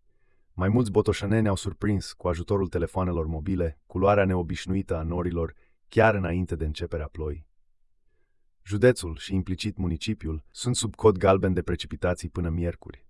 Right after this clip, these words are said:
mai exact de marți, de la ora șaisprezece zero până miercuri,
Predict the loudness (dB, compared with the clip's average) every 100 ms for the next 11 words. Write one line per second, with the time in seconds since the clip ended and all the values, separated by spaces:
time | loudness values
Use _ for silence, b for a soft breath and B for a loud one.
0 | _ _ _ -2 -2 2 0 2 0 2
1 | 0 0 -8 -18 _ -8 0 2 2 2
2 | -2 -4 -4 -4 -6 -4 -2 -2 -2 -6
3 | _ -8 -4 -2 -2 -2 -4 -8